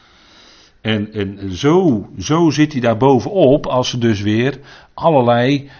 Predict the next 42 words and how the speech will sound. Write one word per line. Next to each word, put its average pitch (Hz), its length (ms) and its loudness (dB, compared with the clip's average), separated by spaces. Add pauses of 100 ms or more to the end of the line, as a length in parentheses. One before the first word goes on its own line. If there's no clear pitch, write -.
(100)
dagen 127 520 -4
en 110 140 -4
maanden 135 400 -2
en 107 60 -8
vaste 120 320 -8
tijden 135 500 -6
en 107 240 -6
feesten 135 500 -4
en 135 120 -2
noem 139 120 2
maar 135 100 -2
op 165 140 -4
willen 170 200 -6
gaan 143 120 -6
houden. 85 360 -8 (760)
Dat 127 160 -6
deden 160 280 -2
ze. 90 160 -8 (1300)
En 110 160 -4
dat 95 140 -8
geldt 90 200 -6
natuurlijk 92 300 -8
ook, 113 160 -4
houden 98 340 -4
van 92 140 -6
dagen, 131 400 -4
hè, 175 180 -12
geldt 85 260 -12
natuurlijk 87 380 -8 (340)
voor 87 220 -10
de 80 80 -10
Sabbat. 175 480 -12 (320)
We 104 140 -4
lezen 101 300 -2
er 131 60 -6
ook 131 140 -4
iets 110 140 -6
van 101 240 -4
in 104 260 -6
Romeinen 92 500 -6
veertien. 160 520 -6 (1040)
En 110 300 -4